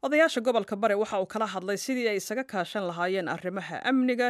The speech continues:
iyo abaabulka wejiga saddexaad ee dagaalka ay Puntland kula jirto Daacish, isagoo u ballan qaaday inaan wax dembi ah loo haysan dadkii uu horay cafiska ugu fidiyey. Hase ahaatee, waxa uu dhinaca kala sheegay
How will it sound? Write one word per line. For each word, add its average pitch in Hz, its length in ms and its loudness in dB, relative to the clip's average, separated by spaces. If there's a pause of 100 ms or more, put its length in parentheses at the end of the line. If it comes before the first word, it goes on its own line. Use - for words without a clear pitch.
iyo 185 260 -2
abaabulka 175 520 0
wejiga 175 360 -4
saddexaad 202 760 2
ee 226 80 0
dagaalka 202 480 0
ay 180 140 -2
Puntland 190 600 -4
kula 190 180 -4
jirto 165 440 -6
Daacish, 156 680 0
isagoo 185 360 -2
u 220 40 -2
ballan 170 360 -4
qaaday 190 360 4 (600)
inaan 311 280 6
wax 277 120 2 (120)
dembi 202 320 2
ah 170 360 2
loo 196 280 2
haysan 220 460 -2 (160)
dadkii 240 380 -2
uu 196 140 2
horay 202 300 2
cafiska 180 520 -4
ugu 180 120 -6
fidiyey. 156 480 -6
Hase 175 240 -6
ahaatee, 180 340 -2
waxa 185 260 -4
uu 165 80 -6
dhinaca 220 340 2
kala 196 200 -2
sheegay 202 440 2